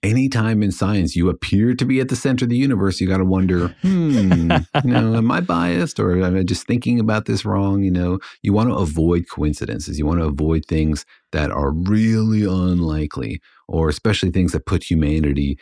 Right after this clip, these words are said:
Speaker 1: in the very important place in the cosmos, because we've made that mistake before.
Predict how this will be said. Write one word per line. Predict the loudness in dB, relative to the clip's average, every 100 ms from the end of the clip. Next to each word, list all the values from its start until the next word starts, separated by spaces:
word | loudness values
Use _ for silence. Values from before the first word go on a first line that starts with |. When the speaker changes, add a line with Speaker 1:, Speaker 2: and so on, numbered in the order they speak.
| -10
Speaker 1:
in | -4 -2
the |
very | 0 0 0
important | 0 -2 -4 -6 -4
place | -4 -2
in | -4
the | -6
cosmos, | -4 -4 -2 -4 -6
because | -2 -2 -2 -6 -8
we've | -2 0 0
made | 0 0 0
that | -2 0
mistake | -2 0 -2 -2
before. | -2 -4 -4 -8 -8 -12